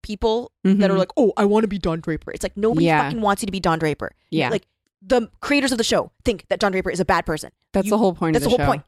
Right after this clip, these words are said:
Speaker 1: Is that
Speaker 2: He's
Speaker 1: he's
Speaker 2: a
Speaker 1: a very
Speaker 2: bad
Speaker 1: bad person.
Speaker 2: person.
Speaker 1: Hello. But they're
Speaker 2: Yeah.
Speaker 1: like, "Oh, but the, that's a g-," it's people that, like, romanticize
Speaker 2: The badness.
Speaker 1: the badness.
Speaker 2: Yeah.
Speaker 1: That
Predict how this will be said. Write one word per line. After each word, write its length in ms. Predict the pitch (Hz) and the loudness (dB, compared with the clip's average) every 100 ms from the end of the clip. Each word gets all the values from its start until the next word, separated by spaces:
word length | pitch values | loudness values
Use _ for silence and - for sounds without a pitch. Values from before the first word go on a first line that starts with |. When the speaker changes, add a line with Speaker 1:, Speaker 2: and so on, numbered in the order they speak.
| _ | _
Speaker 1:
Is 60 | - | -2
that 60 | |
Speaker 2:
He's 60 | 185 | 0
Speaker 1:
he's 80 | 180 | 2
Speaker 2:
a 40 | |
Speaker 1:
a 20 | 156 | 2
very 140 | 254 | 2
Speaker 2:
bad 120 | 240 | 2
Speaker 1:
bad 80 | 208 | 0
person. 160 | 185 147 | -2 -4
Speaker 2:
person. 100 | - _ _ _ _ | -8 _ _ _ _
Speaker 1:
Hello. 320 | - 226 165 - - | 2 2 2 -2 -6
But 100 | 220 | -2
they're 80 | 226 | 0
Speaker 2:
Yeah. 80 | 151 | 0
Speaker 1:
like, 60 | 143 | 2
"Oh, 120 | 247 | 0
but 220 | 175 - | 0 -4
the, 120 | - 160 | -4 -4
that's 220 | - 165 - | -4 -6 -8
a 60 | |
g-," 60 | - _ _ _ - | -12 _ _ _ -4
it's 120 | 233 | -4
people 240 | - 262 | -2 0
that, 180 | 269 233 | 2 2
like, 180 | 180 175 | 0 0
romanticize 1400 | 175 165 156 156 170 190 - 208 196 202 208 - - _ _ _ _ _ | -2 -2 -2 -4 -4 -6 -2 0 2 0 -4 -10 -16 _ _ _ _ _
Speaker 2:
The 80 | 175 | -2
badness. 440 | 143 135 147 139 | -2 -2 -4 -2
Speaker 1:
the 60 | 190 | -2
badness. 680 | 165 165 113 - 78 - - | 0 -2 -4 -10 -16 -12 -6
Speaker 2:
Yeah. 360 | 160 156 - 160 | -2 -2 -2 -4
Speaker 1:
That 180 | 208 190 | -2 -2